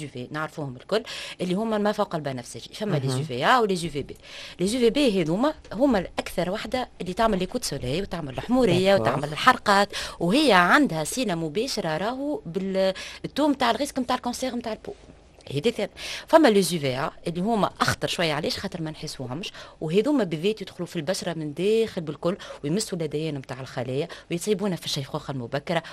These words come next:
Speaker 1: وفي برشا حاجات اخرين. دونك راهي عندها برشا حاجات <laughs> مضره. دونك اون في تري اتونسيون ا سا. بيان سور راهو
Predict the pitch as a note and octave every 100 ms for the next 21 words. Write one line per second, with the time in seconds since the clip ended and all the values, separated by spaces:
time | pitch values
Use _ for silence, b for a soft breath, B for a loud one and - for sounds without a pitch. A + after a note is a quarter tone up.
0 | B - - D3+ D#3+ D#3+ D#3 D#3+ D3 C#3
1 | C3+ - - - - B B B B E3
2 | A3 - - - - F#3 F#3 A#3+ G3+ F#3+
3 | B3+ A#3 A3 F#3+ A3+ B3+ - - F#3+ A3
4 | F#3 E3 F#3+ - B B D3+ F#3 A3+ C4
5 | A3+ - G#3 F3 D3+ D3 - E3+ - E3
6 | - - B B B B G3 C4+ - A#3
7 | D#3+ D#3 D3